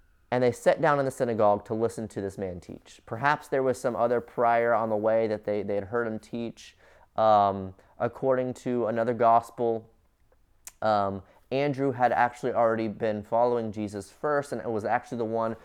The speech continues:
who went and got Simon. Um, Andrew was priorly, um, a follower of Simon, uh, uh, of John the Baptist, sorry, of John the Baptist, and, um,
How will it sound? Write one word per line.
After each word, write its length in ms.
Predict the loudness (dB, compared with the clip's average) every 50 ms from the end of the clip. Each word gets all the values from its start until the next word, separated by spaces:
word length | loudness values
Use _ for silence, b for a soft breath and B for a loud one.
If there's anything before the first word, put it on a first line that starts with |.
| B B B
who 120 | -4 -2
went 220 | 0 0 0 0 -2
and 140 | -4 -2
got 280 | 2 2 2 2 0 -2
Simon. 540 | -8 -6 -6 -6 -6 -6 -6 -6 -8 -8 -12 _ _ b b b b b b b b b
Um, 340 | b 6 6 6 6 4 2 2
Andrew 340 | 2 2 2 2 2 0 2
was 460 | 4 6 8 8 8 6 4 -2 -8 -18 -10
priorly, 840 | -2 2 6 6 8 8 8 6 6 4 2 2 0 -2 -4 -4 -2
um, 300 | 0 2 2 2 0 -2 -2
a 380 | -2 0 0 0 0 -2 -4 -8
follower 640 | -12 -4 2 6 6 6 6 6 4 2 2 0 2
of 160 | 0 0 -2
Simon, 580 | -4 -8 -20 -10 -4 -2 -2 0 -2 -2 -4 -6 -6
uh, 100 | -4 -4 -2
uh, 140 | 0 0 0 0
of 180 | 0 -4 -4 -2
John 180 | -2 -2 -2
the 80 | 0 0
Baptist, 580 | 2 2 0 0 -2 -8 -10 -10 -12 -14 -20 _ _ _
sorry, 320 | -12 -6 -4 -4 -4 -4 -6 b b b b b
of 120 | -2 0
John 200 | 2 2 0 2
the 60 | 4
Baptist, 460 | 6 6 6 6 4 0 -4 -4 -6 -6 -4
and, 440 | 0 0 2 0 0 -2 -2 0 2
um, 400 | 4 6 6 6 4 0 -4